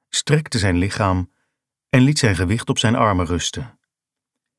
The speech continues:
Krikkrakken. Opdrukken was een term voor sportschoolwatjes.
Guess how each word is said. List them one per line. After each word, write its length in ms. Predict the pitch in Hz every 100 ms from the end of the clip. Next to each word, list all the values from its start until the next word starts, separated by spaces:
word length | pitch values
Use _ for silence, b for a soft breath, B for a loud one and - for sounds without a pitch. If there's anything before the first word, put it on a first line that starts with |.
| _ _ _
Krikkrakken. 1000 | - 151 151 - 107 90 - 123 - _ _ _ _ _ _ _ _ _ _ _ _ _ _ -
Opdrukken 560 | 175 143 104 90 101
was 120 | 92
een 100 | 98
term 260 | 85 110 92
voor 100 | 90
sportschoolwatjes. 1040 | - - 139 - 123 90 92 - 78 -